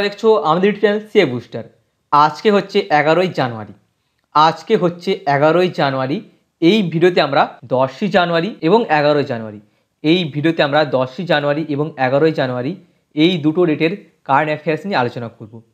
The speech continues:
জেনে নেব এই দুটো ডেটের গুরুত্বপূর্ণ কারেন্ট অ্যাফেয়ার্সগুলো বাংলাতে ফুল ডিটেলস সমেত। পিডিএফ, ভিডিওর পিডিএফটি তোমরা কোথা থেকে কালেক্ট করতে পারবে?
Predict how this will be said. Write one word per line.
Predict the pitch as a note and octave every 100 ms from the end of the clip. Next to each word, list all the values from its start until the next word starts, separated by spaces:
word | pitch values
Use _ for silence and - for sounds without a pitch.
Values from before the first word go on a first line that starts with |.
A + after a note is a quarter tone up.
| _ _ _ _ _ - A#2+
জেনে | D#3 E3
নেব | E3 F3 F3
এই | D#3+ D3+
দুটো | D#3
ডেটের | D3 D#3 - - _ C3+
গুরুত্বপূর্ণ | D#3+ G3 G3+ F3+ F3
কারেন্ট | C#3 C3
অ্যাফেয়ার্সগুলো | B2+ C#3 C#3 D3+ E3+ - C3
বাংলাতে | C#3 C#3 C3+ E3+ - _ _
ফুল | E3 F#3 C#3
ডিটেলস | D3 D#3 C3+
সমেত। | A2 G#2 _ _ _ _ _ _ _ _
পিডিএফ, | F#3+ E3 C3+ - _ _ _ _ _ _ _ _ _ _ -
ভিডিওর | C#3+ E3 F#3+ F3+
পিডিএফটি | E3 F3+ F3
তোমরা | E3 D#3+ D3+
কোথা | C#3+
থেকে | D#3+ D#3+
কালেক্ট | C3+ C3+
করতে | C#3+ D#3
পারবে? | C#3+ C3